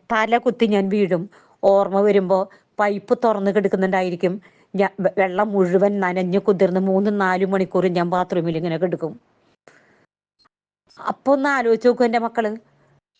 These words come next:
ഈ ഒരു അവസ്ഥയില് ഗാഗുൽത്ത ധ്യാന കേന്ദ്രത്തിൽ പോയി ഞാനൊരു ധ്യാനം കൂടി. ആ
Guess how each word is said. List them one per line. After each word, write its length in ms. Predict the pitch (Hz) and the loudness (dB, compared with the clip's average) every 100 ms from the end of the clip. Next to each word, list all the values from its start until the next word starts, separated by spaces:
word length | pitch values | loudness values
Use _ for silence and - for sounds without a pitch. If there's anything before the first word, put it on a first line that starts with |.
| - | 0
ഈ 120 | 294 359 | 4 4
ഒരു 160 | 370 | 4
അവസ്ഥയില് 640 | 311 247 240 240 214 202 208 226 - | 2 0 -4 0 2 4 4 2 0
ഗാഗുൽത്ത 560 | 196 196 202 226 226 247 | 2 2 2 -2 0 0
ധ്യാന 280 | 240 226 202 | 2 0 2
കേന്ദ്രത്തിൽ 420 | 202 202 190 233 190 | 0 0 0 0 4
പോയി 280 | 220 202 208 - _ | 4 4 0 -4 _
ഞാനൊരു 360 | 196 185 196 208 | -2 0 0 0
ധ്യാനം 380 | 196 208 180 180 | 2 2 0 -2
കൂടി. 220 | 190 170 170 - _ _ _ - - _ _ _ | -2 -2 -6 -12 _ _ _ -20 -20 _ _ _
ആ 160 | - 214 | -4 -2